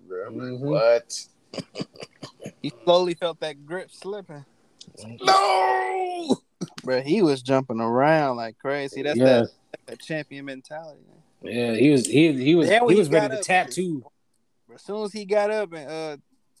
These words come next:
Speaker 3: the Ortega laid back on his back, he started fucking him up like he was
Speaker 2: He was
Speaker 3: pissed.
Speaker 2: beating
Speaker 3: Oh,
Speaker 2: the shit out of him too,
Speaker 3: yeah, he,
Speaker 2: boy.
Speaker 3: "Oh, you gonna try to submit me? All right."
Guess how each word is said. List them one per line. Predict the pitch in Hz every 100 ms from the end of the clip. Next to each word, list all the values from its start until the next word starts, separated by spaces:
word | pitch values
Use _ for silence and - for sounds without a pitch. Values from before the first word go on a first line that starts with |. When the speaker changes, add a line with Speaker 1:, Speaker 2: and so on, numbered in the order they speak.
| _
Speaker 3:
the | 135 135 107
Ortega | 139 190 180 175
laid | 175 180
back | 180 175
on | 185
his | 180
back, | 160 175
he | 190
started | 220 143 123 _
fucking | 143 - 127
him | 170 151 -
up | 160
like | 135 127
he | 170
was | 110 -
Speaker 2:
He | 147
was | 147
Speaker 3:
pissed. | 120 104
Speaker 2:
beating | 156 127
Speaker 3:
Oh, | 120
Speaker 2:
the |
shit | - 175
out | 170 143
of | 131
him | 123
too, | 117 151
Speaker 3:
yeah, | 143
he, | 185
Speaker 2:
boy. | 123 -
Speaker 3:
"Oh, | - 160
you | 165
gonna | 165
try | 151 160
to | 143
submit | - 165 196
me? | 196 214 202
All | - 185
right." | 180